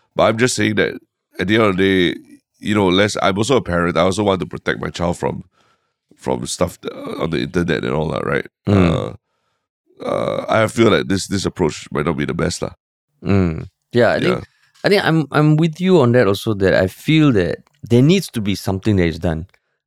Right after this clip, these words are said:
Speaker 2: Uh, I think at one point, maybe years ago, I was like, "Oh, you know, all speech is free speech, you know, like, anything goes." And my thoughts on that also have evolved, lah. Um,
Speaker 1: Mm.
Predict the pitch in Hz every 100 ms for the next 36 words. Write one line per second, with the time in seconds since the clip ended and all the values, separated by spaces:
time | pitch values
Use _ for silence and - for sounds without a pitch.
0 | - 82 82 80 - - - - 240 -
1 | 113 117 147 151 156 127 120 123 120 123
2 | 107 110 101 110 107 113 139 135 143 139
3 | 123 - _ _ _ 170 160 156 - -
4 | 156 131 - 113 107 - 151 131 - 151
5 | 143 131 - 110 123 123 120 113 - -
6 | 160 156 139 151 143 131 131 127 104 _
7 | _ _ - 123 123 113 120 127 131 165
8 | 160 135 131 104 117 107 90 - - 90
9 | 101 117 113 82 - - 85 85 82 78
10 | 98 92